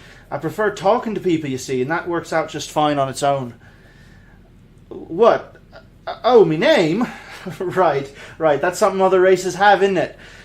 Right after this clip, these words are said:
Uh, we Firbolg don't have names. We only really use em when dealing with the outsiders, and, well, I guess I'm the outsider here, ain't I?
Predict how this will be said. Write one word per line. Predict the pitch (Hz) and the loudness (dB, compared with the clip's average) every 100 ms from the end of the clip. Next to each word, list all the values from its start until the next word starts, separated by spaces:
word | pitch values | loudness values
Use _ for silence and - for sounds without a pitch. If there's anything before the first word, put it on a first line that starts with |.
| - - | -20 -4
Uh, | 160 160 | 2 2
we | 160 226 | 2 0
Firbolg | - 330 302 208 - | 0 0 4 2 2
don't | 202 | -2
have | 160 220 294 | 0 0 0
names. | 226 190 135 113 113 - - | 0 -2 -2 -8 -12 -16 -4
We | 160 | 0
only | 247 247 | 0 0
really | 196 208 160 | 2 4 4
use | 202 220 | 2 0
em | 165 | -4
when | 139 | -4
dealing | 139 165 147 | -2 -2 -2
with | 139 135 - | -6 -8 -10
the | 135 | -4
outsiders, | 147 175 - 131 120 120 160 175 | -4 -4 -6 -4 -2 -2 -4 -4
and, | 143 131 - - - - - - - - - - - - - - - - - | -8 -12 -16 -20 -20 -20 -20 -20 -20 -20 -20 -20 -20 -20 -20 -20 -20 -20 -12
well, | 135 | -4
I | |
guess | 143 147 | -2 -2
I'm | 160 196 | 0 0
the | 185 | 0
outsider | 143 - 139 135 131 | -2 -4 -4 -2 -2
here, | 135 127 | -2 0
ain't | 147 156 | 0 0
I? | 139 120 120 | -2 -2 -4